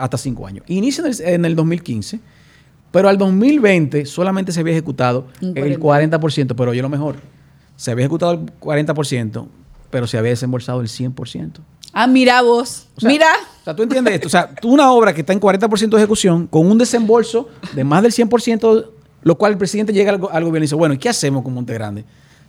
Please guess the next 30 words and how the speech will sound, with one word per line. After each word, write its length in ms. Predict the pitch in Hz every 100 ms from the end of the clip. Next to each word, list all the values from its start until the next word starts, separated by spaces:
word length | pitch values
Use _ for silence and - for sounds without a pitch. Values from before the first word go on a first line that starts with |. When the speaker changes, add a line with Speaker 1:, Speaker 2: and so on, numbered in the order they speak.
| -
Speaker 1:
Ya 220 | 123 156
se 140 | 180 190
cu-, 180 | 180
ya 240 | 156 165 196
se 120 | 208
agotó 480 | 180 165 190 196 -
el 160 | 156 135
tope 320 | 160 175 175
que 80 | 160
la 100 | 151
ley 280 | 156 170
tres 200 | 165 156
cuarenta 300 | 170 156 156
no 100 | 156
permite, 460 | 151 165 233 302 -
de 220 | - 208
un, 60 | 139
Speaker 2:
Mm. 80 | 156
Speaker 1:
hasta 180 | 135 151
un 80 |
veinticinco 360 | 147 143 143 151
por 120 | 147
ciento 240 | 180 180 165
en 80 |
una 180 | 143 143
obra, 220 | 135 135
Speaker 2:
Mm. 60 | 139 185 202 -
Speaker 1:
eh, 80 | - 131 123
de 40 | 120
infraestructura". 720 | 113 120 120 113 101 95